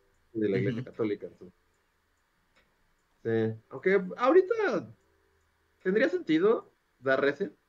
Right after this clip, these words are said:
Speaker 1: No sé, a la gente le sigue importando mucho los rituales
Speaker 2: <laughs>
Speaker 1: religiosos, ¿sí?
Speaker 2: Pues no pensaba más tanto en la religión, sino en un reset total, pero, pues, es que ha cambiado.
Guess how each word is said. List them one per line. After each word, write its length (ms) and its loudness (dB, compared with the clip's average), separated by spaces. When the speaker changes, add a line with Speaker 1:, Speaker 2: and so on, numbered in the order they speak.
Speaker 1:
No 100 -10
sé, 260 -8
a 60 -4
la 120 -2
gente 280 -2
le 160 -2
sigue 160 0
importando 460 -6
mucho 680 -6
los 140 -6
rituales 580 -2
Speaker 2:
<laughs> 280 -14
Speaker 1:
religiosos, 600 -4
¿sí? 80 -18
Speaker 2:
Pues 140 0
no 120 2
pensaba 340 4
más 280 2
tanto 220 0
en 60 0
la 80 2
religión, 280 0
sino 140 -2
en 60 -4
un 80 -4
reset 360 -4
total, 500 -2
pero, 640 0
pues, 140 -4
es 100 -8
que 80 0
ha 80 -8
cambiado. 680 0